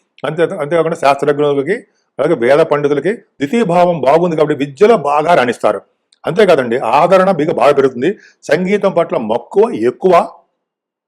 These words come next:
గాయని గాయకులకి బాగా కలిసి వచ్చే కాలం అని చెప్పొచ్చండి.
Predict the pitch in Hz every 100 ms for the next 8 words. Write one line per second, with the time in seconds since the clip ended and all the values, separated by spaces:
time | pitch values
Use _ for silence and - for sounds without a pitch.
0 | _ _ 113 117 165 208 202 160 160 170
1 | 160 170 127 160 190 185 - _ - 170
2 | 180 180 160 151 147 147 131 139 139 131